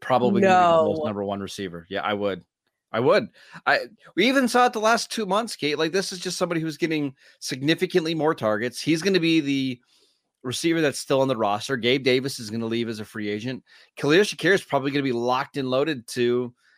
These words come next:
Speaker 1: eight to nine targets a game by Josh Allen. I, I, give me Khalil Shakir. I'd rather be a year early than a year late on, uh, Shakir.
Speaker 2: Amari Cooper.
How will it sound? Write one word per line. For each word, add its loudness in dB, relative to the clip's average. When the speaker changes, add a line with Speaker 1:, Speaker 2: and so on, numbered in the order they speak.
Speaker 1:
eight 0
to -4
nine 2
targets 0
a -8
game 0
by 2
Josh -2
Allen. -2
I, 0
I, -6
give -2
me -4
Khalil -8
Shakir. -8
I'd 0
rather 2
be 2
a 4
year 2
early 0
than -8
a -6
year -6
late -6
on, -12
uh, -16
Shakir. -18
Speaker 2:
Amari 2
Cooper. -10